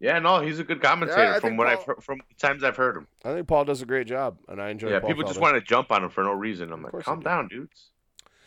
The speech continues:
Speaker 2: So yeah, him versus James Vick, which is a good fight.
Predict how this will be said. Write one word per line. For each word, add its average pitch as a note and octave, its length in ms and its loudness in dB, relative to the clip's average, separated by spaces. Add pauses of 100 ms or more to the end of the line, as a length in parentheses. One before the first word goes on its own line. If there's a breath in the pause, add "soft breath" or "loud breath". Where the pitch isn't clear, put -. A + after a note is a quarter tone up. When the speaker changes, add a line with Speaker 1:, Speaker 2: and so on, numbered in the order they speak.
(200 soft breath)
Speaker 2:
So - 140 -4
yeah, C3+ 120 4
him D3 180 4
versus D3+ 280 -2
James D3 320 0
Vick, C#3 260 0
which C#3 160 -6
is A#2+ 120 -8
a A2 40 -6
good A2+ 240 -4
fight. A#2+ 340 -2